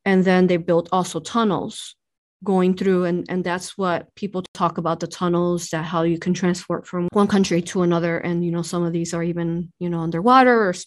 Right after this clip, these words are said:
and so on. So they're the reason why this technology basically came forth upon Earth. See, they came from another dimension where they had actually already done this to another planet. They had already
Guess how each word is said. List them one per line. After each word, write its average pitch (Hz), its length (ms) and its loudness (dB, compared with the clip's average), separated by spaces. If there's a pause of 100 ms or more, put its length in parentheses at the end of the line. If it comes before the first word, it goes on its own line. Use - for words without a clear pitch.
and 175 120 -6
so 165 160 -6
on. - 160 -8 (840)
So 240 340 8
they're 247 520 10
the 220 300 6
reason 208 400 6
why 196 220 2
this 196 200 -4
technology 170 720 -2 (220)
basically 180 420 -4
came 175 220 -4
forth 277 480 2 (440)
upon 180 760 0
Earth. 220 260 -2 (220)
See, - 220 -4
they 226 80 0
came 311 220 0
from 247 360 -4 (440)
another 214 340 -2
dimension 185 580 -2
where 180 140 -2
they 180 120 -4
had 196 160 -4
actually 185 400 -2
already 175 400 -4
done 190 280 0
this 180 180 -4
to - 100 -8
another 165 220 -4 (100)
planet. - 360 -6 (320)
They 202 80 0
had 214 200 2
already 196 380 0